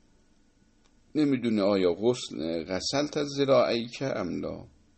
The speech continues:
آیا ذراعین خود را غسل کردی، شستی؟ ام لا. خودشون در حال وضو هستی، حضرت فرمود: «فعقد علی-، علیهما.»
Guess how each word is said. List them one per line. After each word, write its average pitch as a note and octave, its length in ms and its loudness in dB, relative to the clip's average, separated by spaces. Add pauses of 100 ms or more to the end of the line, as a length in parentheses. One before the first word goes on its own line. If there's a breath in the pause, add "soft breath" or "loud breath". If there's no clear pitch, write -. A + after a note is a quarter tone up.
(640 soft breath)
آیا A#2+ 500 6 (2250)
ذراعین G#2+ 800 4
خود A2+ 280 -2
را F2 360 -2 (360)
غسل G#2+ 400 -2
کردی، F#2 520 -2
شستی؟ G#2 680 -6 (880)
ام D#2 300 -4
لا. C#2+ 160 -12 (1400)
خودشون F#2 400 -4
در G#2+ 160 4
حال F2+ 260 -2
وضو E2+ 460 -8
هستی، E2+ 460 -8
حضرت D3+ 280 -6
فرمود: D3 340 -6
«فعقد F#2+ 760 -4
علی-، D2+ 280 -10 (800)
علیهما.» E2 720 -6